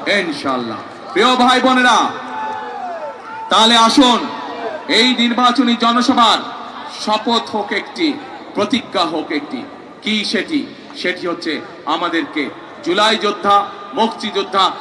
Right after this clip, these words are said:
সকলের সেই প্রত্যাশিত বাংলাদেশ আমাদেরকে গড়ে তুলতে হবে। এই যে আমার সামনে একজন পঙ্গু জুলাই যোদ্ধা বসে আছেন, এই মানুষগুলো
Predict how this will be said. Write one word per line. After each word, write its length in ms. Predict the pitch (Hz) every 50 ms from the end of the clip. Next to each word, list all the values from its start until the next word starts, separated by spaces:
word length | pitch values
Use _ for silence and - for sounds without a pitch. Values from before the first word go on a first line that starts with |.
| - - - - -
সকলের 420 | 208 190 190 190 185 170 165 151 120 - - - -
সেই 140 | 175 165 - - - -
প্রত্যাশিত 720 | 202 220 - - - - 208 180 170 - - 175 151 - 156 135 - - - - - -
বাংলাদেশ 560 | 151 170 175 170 165 156 147 143 151 147 135 139 - 135 139
আমাদেরকে 400 | 143 139 127 131 113 - - 127 113 120
গড়ে 180 | 127 135 135 131
তুলতে 200 | 143 127 117 - 113
হবে। 140 | 110 - - - - - - - - - 196
এই 100 | 226 233 220
যে 40 | 220 214 214
আমার 180 | 220 214 208 -
সামনে 220 | 233 208 208 214 214 208 202
একজন 240 | 202 - 202 202 196 - - -
পঙ্গু 380 | 196 196 196 - 190 190 180 156 - - - - - - -
জুলাই 340 | 170 170 165 160 156 151 139 120 - -
যোদ্ধা 380 | 147 156 - - - 139 139 123 117 117
বসে 300 | 127 127 127 - - 117 113 107 110 117
আছেন, 340 | 117 - 151 147 139 127 117 107 - - - - - - - - 143 175
এই 100 | 185 170 165 170
মানুষগুলো 540 | 175 190 208 214 208 196 - 220 220 220